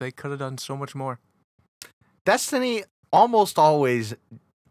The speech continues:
Speaker 2: falls short of the mark. <laughs>
Speaker 1: Yes.
Speaker 2: I, and it's, so, and, like, for a game that I,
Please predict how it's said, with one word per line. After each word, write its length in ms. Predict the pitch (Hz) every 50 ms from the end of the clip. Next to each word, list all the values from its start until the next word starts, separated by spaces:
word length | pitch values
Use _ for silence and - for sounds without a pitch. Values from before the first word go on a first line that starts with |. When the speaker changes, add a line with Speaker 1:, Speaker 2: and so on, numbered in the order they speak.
| _ _
Speaker 2:
falls 260 | - 151 143 127 117 -
short 280 | - - 139 127 113
of 80 | 113 95
the 60 | 101
mark. 460 | 92 85 69 - - 135 - - - -
<laughs> 40 |
Speaker 1:
Yes. 320 | - 104 - - - - - _ _ _ _ _ - 175
Speaker 2:
I, 460 | 165 - 214 202 196 262 190 147 143
and 220 | 156 190 190 185 190
it's, 320 | 175 - - - - - - - - - _ _ _ -
so, 200 | - - - 214
and, 200 | 202 196 196 202
like, 220 | 202 185 170 -
for 120 | - 202
a 60 | 202 180
game 280 | 160 226 247 285 285
that 120 | 240 190 156
I, 160 | 151 151